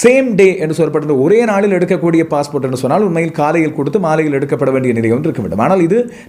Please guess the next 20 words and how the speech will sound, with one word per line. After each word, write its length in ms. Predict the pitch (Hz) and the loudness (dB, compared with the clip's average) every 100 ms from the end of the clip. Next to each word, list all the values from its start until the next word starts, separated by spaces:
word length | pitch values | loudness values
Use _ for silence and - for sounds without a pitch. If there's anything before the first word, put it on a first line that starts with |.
| - | -2
தாமதித்துக் 420 | 180 240 214 180 170 | 0 0 -2 -2 -2
கொண்டிருப்பதாக 480 | 147 139 135 170 214 | 0 0 -2 -2 0
சொல்லப்படுகிறது. 500 | 143 113 101 76 - - - - - - | -2 -2 -4 -8 -14 -20 -20 -20 -4 -2
எனவே 180 | 202 202 196 | 2 2 2
இந்த 100 | 180 180 | 0 0
கடவுச்சீட்டுகளின் 720 | 190 247 - 233 208 208 190 | 0 0 0 0 0 0 0
தாமதம் 380 | 180 180 208 190 170 | -2 0 0 0 0
தொடர்பாக 400 | 151 139 123 214 - 139 | 0 -2 0 -2 0 -2
ஐந்து 200 | 220 240 | 0 0
லட்சம் 240 | 214 208 180 | 0 -2 -2
கடவுச்சீட்டுகளை 640 | 160 185 190 175 165 175 208 180 | 0 0 0 -2 0 0 2 0
உடனடியாக 440 | 165 165 175 170 170 | 0 0 0 0 0
கொள்வனவு 360 | 170 202 190 180 | 0 0 -2 -2
செய்ய 240 | 165 165 151 | -2 0 0
நடவடிக்கை 380 | 143 151 151 139 | 0 0 0 -2
எடுப்பது 260 | 127 127 113 | 0 0 0
பற்றி 220 | 120 214 185 - - | -2 0 0 -2 -6
இன்றைய 160 | 156 156 | -4 0
நாளில் 220 | 156 202 170 | 0 0 -2
அமைச்சர் 320 | 147 165 | -2 -2